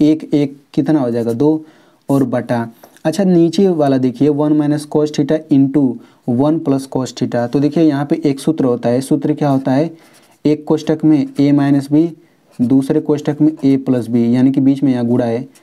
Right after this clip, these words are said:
तो अगर इनका गुणा करते हैं तो ये आता है ए स्क्वायर माइनस बी स्क्वायर,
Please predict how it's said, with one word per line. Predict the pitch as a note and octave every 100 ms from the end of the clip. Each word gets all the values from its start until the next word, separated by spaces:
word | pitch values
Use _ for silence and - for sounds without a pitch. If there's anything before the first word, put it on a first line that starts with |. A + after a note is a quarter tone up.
| _ -
तो | A#2
अगर | C3+ C#3
इनका | C#3 D3+ D#3
गुणा | D3+ D#3
करते | D#3 D3+ D3
हैं | C#3+
तो | C#3
ये | C3 C#3
आता | B2 A2+ A#2
है | A#2 A#2
ए | C#3 C#3+
स्क्वायर | D3 - C#3+ D#3+ E3+ - _ _ _ -
माइनस | B2+ B2+ B2+ C3 D3 D#3
बी | B2 B2 B2
स्क्वायर, | A#2+ A#2+ A#2 A#2